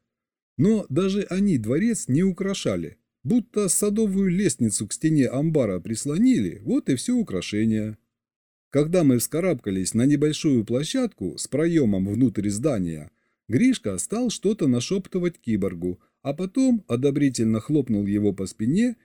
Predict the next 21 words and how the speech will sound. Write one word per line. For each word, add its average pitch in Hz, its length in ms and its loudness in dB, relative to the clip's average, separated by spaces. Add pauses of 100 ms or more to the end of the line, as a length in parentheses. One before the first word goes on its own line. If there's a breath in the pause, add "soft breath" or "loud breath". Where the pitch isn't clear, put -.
(140)
и 185 120 -6
киборг 220 500 -2
помчался 120 600 -2
обратно 127 440 -2
по 101 120 -6
ступеням 165 600 -2
вниз. 104 460 2 (920)
«Ты 208 220 2
чего 226 320 2
это 123 80 0
затеваешь?» – 143 680 -2 (260)
удивился 107 520 0
я. 90 300 -4 (360)
«Смотри, 170 640 -2
Вань!» – 104 400 -2 (360)
мотнул 117 480 2
в - 80 -12
сторону 113 460 0
площади 165 480 0
ушами 123 480 0
Гришка. 98 560 -4